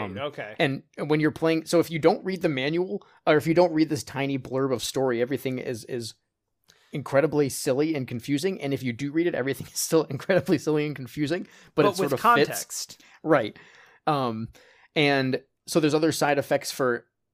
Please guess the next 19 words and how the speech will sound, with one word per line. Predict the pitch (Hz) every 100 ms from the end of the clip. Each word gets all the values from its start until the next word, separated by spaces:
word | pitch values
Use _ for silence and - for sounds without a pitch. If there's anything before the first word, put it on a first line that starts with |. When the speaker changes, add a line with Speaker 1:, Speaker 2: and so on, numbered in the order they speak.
| _
Speaker 1:
there, | 156 156
there's, | 143 127 107 -
they're | 151
mostly | 143 165 - 139
lethal | 120 147 151 156
for | 135 110
humans. | - 180 170 165 156 - _ _
Speaker 2:
Mm-hmm. | 165 143 139
Speaker 1:
And | 123 123
then, | 131 131 123 113 - _
so | - 120
Quinn, | - 208 170 135 160 - -
you're, | 131 135
you're, | 131 123 143
you | 139
play | 151 143
as | 123 -
Quinn | - 139
Hart, | 110 110 135